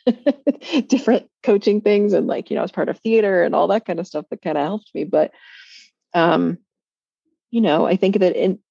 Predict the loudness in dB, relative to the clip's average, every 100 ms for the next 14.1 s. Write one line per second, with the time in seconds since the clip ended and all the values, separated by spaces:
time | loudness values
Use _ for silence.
0 | -14 -2 2 2 -2 -2 -2 -2 -2 -4
1 | -2 -4 -4 -4 -8 -4 -6 -4 -2 0
2 | 2 2 0 -2 -2 0 2 2 2 -2
3 | -14 -6 -6 -6 -10 -8 -6 -2 0 0
4 | -4 -10 -14 -14 -16 -18 -20 _ _ _
5 | _ _ _ -10 -4 -2 -2 -4 -8 0
6 | 2 4 2 2 -2 -2 0 0 2 2
7 | 2 0 -2 -4 -4 -8 -8 -12 -14 _
8 | -10 -8 -6 -8 -10 _ _ _ _ _
9 | 0 2 2 0 -4 -6 -6 -2 0 0
10 | 2 2 2 2 0 -2 -8 -10 -10 -8
11 | -8 -8 -12 -10 -8 -6 -8 -10 -10 -6
12 | 0 0 2 0 -2 0 0 0 -2 -2
13 | -2 -2 0 -2 -2 0 0 0 -4 -4
14 | -6